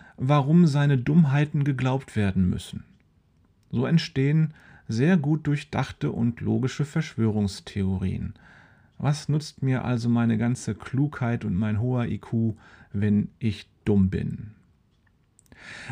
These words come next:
Unter dem überwältigenden Eindruck von Machtentfaltung eines Menschen, dem man begegnet,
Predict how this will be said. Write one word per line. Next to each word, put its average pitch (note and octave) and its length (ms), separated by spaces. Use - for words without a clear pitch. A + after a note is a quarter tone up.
Unter A3 280
dem F3+ 160
überwältigenden F3 1200
Eindruck D#3+ 580
von D3+ 380
Machtentfaltung C3+ 1040
eines D3 320
Menschen, F#3 560
dem E3+ 120
man E3 180
begegnet, D#3+ 640